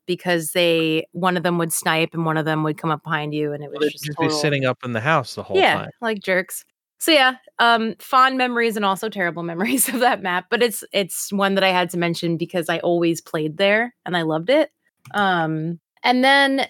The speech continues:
Speaker 1: to go off of the F P S, um, wavelength, or to go off of that, away from that, um, I wanted to mention, uh, Mario Kart, because there are two maps in that that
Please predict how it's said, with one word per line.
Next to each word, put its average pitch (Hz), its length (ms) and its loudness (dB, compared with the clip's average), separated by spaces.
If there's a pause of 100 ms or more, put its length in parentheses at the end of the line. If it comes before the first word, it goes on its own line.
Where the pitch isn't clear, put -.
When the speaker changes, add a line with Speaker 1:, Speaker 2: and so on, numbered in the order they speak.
Speaker 1:
to 269 240 -2
go 240 320 4
off 226 320 0
of 226 240 -4
the 220 360 4
F 208 200 -2
P 208 160 2
S, 202 440 0 (380)
um, 180 600 -2
wavelength, 220 720 0 (220)
or 190 200 2
to 180 120 -10
go 202 180 2
off 196 220 2
of 160 100 -10
that, 180 120 0
away 185 180 4
from 165 160 -8
that, 156 260 -6 (420)
um, 165 460 2 (120)
I 254 680 4
wanted 214 300 0
to - 100 -8
mention, 180 880 0 (400)
uh, 170 260 2
Mario 226 360 4
Kart, 165 300 -2 (440)
because 220 420 2
there 240 140 4
are 240 60 2
two 262 180 -2
maps 240 400 0
in 202 200 0
that 196 360 2
that 180 280 2